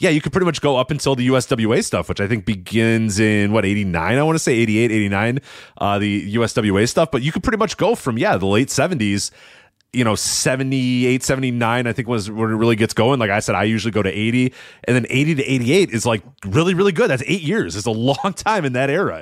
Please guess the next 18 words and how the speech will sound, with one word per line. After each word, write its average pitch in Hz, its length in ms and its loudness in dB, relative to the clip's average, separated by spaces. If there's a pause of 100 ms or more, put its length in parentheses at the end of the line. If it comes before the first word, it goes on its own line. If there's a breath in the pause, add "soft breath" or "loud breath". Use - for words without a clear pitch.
(140)
a 113 60 0
long 143 340 2
time, 143 340 0 (300 loud breath)
especially 175 400 0
in 143 80 0
the 135 60 0
midst 151 340 -2
of 117 220 -2
what 120 160 0
was 127 120 -2
going 123 280 0
on 120 120 0
around 131 300 2
them, 143 200 0
which 113 220 0
was 107 220 0
very 104 220 2
quickly, 120 500 0